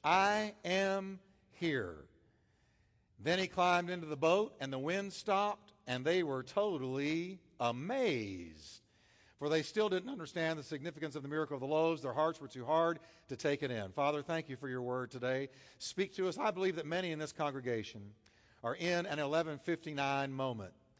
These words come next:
And I pray that your word will speak to us and build our faith. And help us, Lord, to learn to keep the cutting edge,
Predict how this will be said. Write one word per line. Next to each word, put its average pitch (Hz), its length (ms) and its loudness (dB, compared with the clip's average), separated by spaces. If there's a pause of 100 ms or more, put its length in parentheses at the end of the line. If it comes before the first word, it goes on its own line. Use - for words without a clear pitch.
(320)
And 131 140 0
I 135 80 8
pray 170 260 2
that 156 120 -2
your 147 180 -2
word 156 400 2
will 131 100 -2
speak 160 400 -4
to 143 140 -4
us 127 160 0
and 117 120 -8
build 147 240 2
our 135 140 2
faith. 139 480 0 (360)
And 123 100 -6
help 202 220 4
us, 185 180 -2
Lord, 185 420 2
to 151 60 0
learn 190 320 0
to 160 80 -4
keep - 360 -6
the 160 80 -4
cutting 175 520 2
edge, 123 840 0